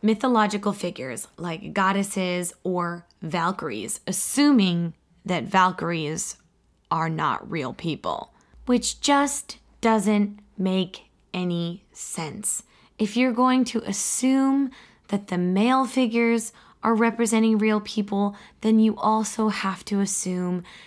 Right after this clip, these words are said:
that the female figures are representing real people. This bias that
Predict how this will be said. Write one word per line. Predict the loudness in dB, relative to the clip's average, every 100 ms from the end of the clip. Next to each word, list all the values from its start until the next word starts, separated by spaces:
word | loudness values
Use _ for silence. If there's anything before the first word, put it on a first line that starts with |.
| _
that | -14 -6
the | -6
female | -4 2 4 4 2
figures | -2 -6 -4 -4 -6 -8
are | -8
representing | -4 -6 -6 -8 -6 -8 -8 -8 -10 -12 -8
real | -6 -6 -8 -12
people. | -12 -12 -10 -12 -14 -16 _
This | 0 0 0
bias | -2 -2 0 0 2 0 -2
that | 0 2 0 -4